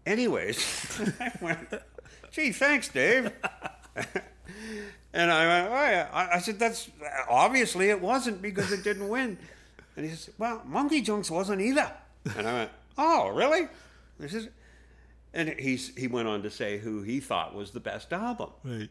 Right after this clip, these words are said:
Speaker 1: that didn't win. And, and I just said to the guy, I said, not to Dave, but to the guy I was talking to, I said, "Well, there's my point."
Speaker 2: Yeah.
Speaker 1: Like, you know, everybody's going to have a different,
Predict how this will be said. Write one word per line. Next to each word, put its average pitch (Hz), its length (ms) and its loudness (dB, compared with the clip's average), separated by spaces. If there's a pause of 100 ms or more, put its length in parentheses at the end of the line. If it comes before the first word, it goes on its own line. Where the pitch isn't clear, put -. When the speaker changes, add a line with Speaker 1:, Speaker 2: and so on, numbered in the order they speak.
(100)
Speaker 1:
that 107 180 -6
didn't 90 240 -8
win. 80 180 -10 (720)
And, 127 280 -6
and 131 160 -4
I 160 100 -2
just 143 280 -10 (120)
said 131 220 -10
to 127 80 -14
the 110 80 -10
guy, 104 180 -14 (180)
I 110 60 -12
said, 104 260 -12 (220)
not 101 180 -8
to 90 80 -12
Dave, 92 300 -4
but 98 140 -12
to 95 80 -12
the 92 60 -10
guy 101 160 -4
I 95 40 -4
was 95 120 -8
talking 135 200 -10
to, 104 120 -16
I 101 60 -12
said, 123 180 -14
"Well, 139 140 -10
there's 190 240 -8
my 127 100 -8
point." 165 400 -12 (560)
Speaker 2:
Yeah. 101 180 -6
Speaker 1:
Like, 139 300 -6 (960)
you 170 140 -4
know, 143 160 0
everybody's 139 600 0
going 113 280 -4
to 104 80 -4
have 95 560 -6 (580)
a 92 60 -12
different, 98 580 -6